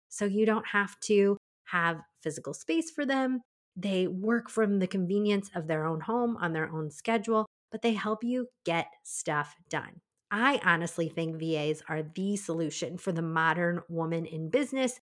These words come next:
whether you're an entrepreneur or a small business owner, because guess what? We do a lot of things, you guys, and we need support to help us get it all done. Megan Knapp is my V A here at M K M,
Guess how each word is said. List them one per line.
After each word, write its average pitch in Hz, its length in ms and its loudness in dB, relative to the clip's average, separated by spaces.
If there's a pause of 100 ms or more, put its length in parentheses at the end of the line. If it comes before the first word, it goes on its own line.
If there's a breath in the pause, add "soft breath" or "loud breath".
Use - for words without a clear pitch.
(120)
whether 190 240 2
you're 175 140 0
an 170 140 -2
entrepreneur 180 640 -2
or 170 120 -2
a 160 60 0
small 160 280 -2
business 175 420 -4
owner, 175 160 -2
because 190 300 -6
guess 220 280 -6
what? 214 200 -4 (420)
We 226 100 2
do 254 340 0
a 226 100 4
lot 202 600 4 (100)
of 208 180 2
things, 190 560 0
you 165 100 -2
guys, 151 420 0 (360)
and 208 180 2
we 220 160 4
need 220 440 2
support - 680 -4 (100)
to 185 140 -2
help 151 260 -4
us 165 180 0 (160)
get 160 300 -4
it 170 180 -4
all 143 360 -4 (160)
done. - 320 -6 (720)
Megan 233 540 4
Knapp 151 360 2
is 185 180 -2
my 233 340 2
V 185 200 2
A 156 200 2
here 175 220 -2
at 175 180 0
M 160 160 -6
K 147 220 -6
M, 226 280 2